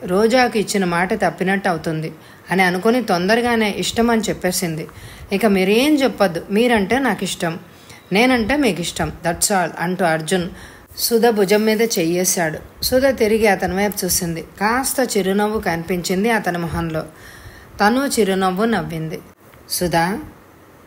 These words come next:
మన పెళ్ళి ఇంకా పన్నెండే రోజులు, ముహూర్తాలు ఆ రోజే ఉన్నాయి. ఇంత తొందరలో జరగడం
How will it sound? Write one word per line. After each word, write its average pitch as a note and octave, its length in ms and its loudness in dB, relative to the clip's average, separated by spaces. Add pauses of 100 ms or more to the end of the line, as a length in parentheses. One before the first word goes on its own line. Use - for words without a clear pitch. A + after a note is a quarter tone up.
మన B3+ 220 4
పెళ్ళి G3 320 2
ఇంకా G#3+ 220 0
పన్నెండే F3+ 640 2
రోజులు, D#3+ 420 0 (440)
ముహూర్తాలు G#3+ 500 2
ఆ D#3+ 140 0
రోజే G3 300 2
ఉన్నాయి. E3 360 -4 (420)
ఇంత A#3+ 220 2
తొందరలో A3+ 680 2
జరగడం F3 500 0